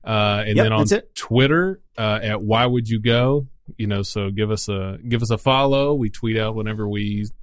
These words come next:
Speaker 1: release episodes and maybe even travel some. So yeah, give us a,
Speaker 2: Did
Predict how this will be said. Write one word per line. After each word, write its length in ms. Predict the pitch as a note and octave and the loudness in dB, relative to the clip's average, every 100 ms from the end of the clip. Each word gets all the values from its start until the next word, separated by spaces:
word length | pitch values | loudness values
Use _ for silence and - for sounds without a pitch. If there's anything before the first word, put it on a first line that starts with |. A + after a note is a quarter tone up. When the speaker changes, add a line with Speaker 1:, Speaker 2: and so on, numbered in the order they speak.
| - | -14
Speaker 1:
release 360 | A2+ G#2+ A2 - | -6 -2 0 0
episodes 720 | A2+ A2 - A2 A2 G#2+ A2 | -2 -4 -2 0 2 0 -2
and 220 | G#2 F#2 G2 | -4 -4 -4
maybe 220 | G2+ G#2 | -4 -4
even 200 | G2 G2 | -4 -4
travel 340 | G#2+ G#2 G2+ | -2 -2 -2
some. 420 | G2 G#2+ G2+ G2+ G2+ | -6 -6 -6 -6 -8
So 100 | G#2 | -8
yeah, 240 | B2 C#3+ | -8 -6
give 160 | A2 B2 | -4 -4
us 180 | - | -6
a, 40 | |
Speaker 2:
Did 60 | A#2 | 2